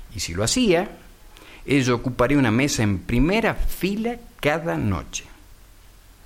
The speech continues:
Marilyn le dijo, y era cierto, que debido a su condición de superestrella,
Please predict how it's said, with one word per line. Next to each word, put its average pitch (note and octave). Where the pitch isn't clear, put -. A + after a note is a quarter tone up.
Marilyn C#3+
le G2
dijo, C#3+
y F#2+
era A2
cierto, B2+
que G2+
debido A2
a F#2+
su -
condición G#2
de F2+
superestrella, A2+